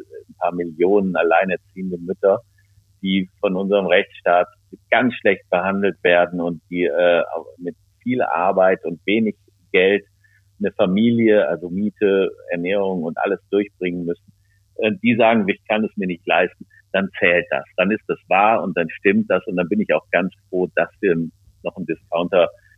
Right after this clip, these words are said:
äh, eine Alternative, äh, im Discounter finden können. Aber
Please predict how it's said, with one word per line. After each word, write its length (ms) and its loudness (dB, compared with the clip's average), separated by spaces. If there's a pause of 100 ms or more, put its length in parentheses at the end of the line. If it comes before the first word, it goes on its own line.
(220)
äh, 80 -2
eine 220 0
Alternative, 880 0 (100)
äh, 260 0
im 100 -6
Discounter 540 -4 (140)
finden 380 2
können. 380 -2 (540)
Aber 320 4